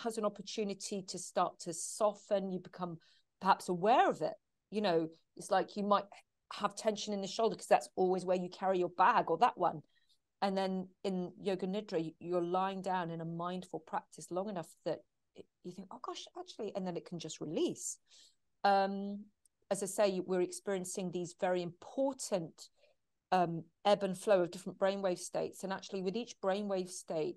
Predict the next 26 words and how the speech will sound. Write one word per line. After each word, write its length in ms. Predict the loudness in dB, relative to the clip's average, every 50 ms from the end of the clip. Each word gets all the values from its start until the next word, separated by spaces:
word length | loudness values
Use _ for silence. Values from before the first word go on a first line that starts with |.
| -8 -6
there's 180 | -6 -4 -2 -2
a 80 | -2
release 600 | -2 0 -2 0 -2 -2 -4 -6 -10 -12 -6 -6
of 160 | -6 -6 -2
really 220 | -2 -2 -2 -2 -6
helpful 800 | -8 -2 -2 -2 -2 -2 _ -20 -10 -6 -4 -2 -2 -4 -6 -8 _ _ _ _ _ _ _ -2 2
hormones 640 | 2 2 4 2 0 0 0 0 -2 -4 -6 -6 -6
and 220 | -6 -6 -4 -4
neurotransmitters 1200 | -2 0 0 2 0 0 -2 -6 -8 -8 -8 -10 -8 -8 -10 -10 -8 -6 -6 -6 -4 -6 -10 -14 _ _ _ -20 -20 -20 -20 _ -6
in 100 | -4 -2
the 80 | -2 -2
body 460 | 2 4 4 4 4 2 -2 -4 -4 -4
that 120 | -4 -4 -4
really 840 | -4 -6 -4 -2 -2 -2 0 0 0 0 2 2 2 0 -2 -6 -12 _ _ _ _ _ _ _ -10
help 380 | 0 2 2 2 0 -4 -4
us 240 | -4 -4 -4 -4 -14 -16 _ _ 0
feel 520 | 2 4 4 4 4 4 0 0 -2 -6 -10 _ _ _ _ _ _ _ _ _ 0 4
good, 320 | 4 6 6 4 0 -4 -14
can 180 | -8 -8 -6 -4
really 280 | -2 -2 -2 -4 -6 -4 -2
boost 360 | -2 -2 -2 -2 -10 -14 -10 -4
our 140 | -2 -2 -2
mood. 480 | -2 -4 -2 -2 0 0 0 -2 -4 -6
So 340 | -8 0 2 4 4 4 2 0 -2
if 280 | -4 -4 -4 -10 -6 0
you're, 420 | 0 2 4 4 2 0 -2 -6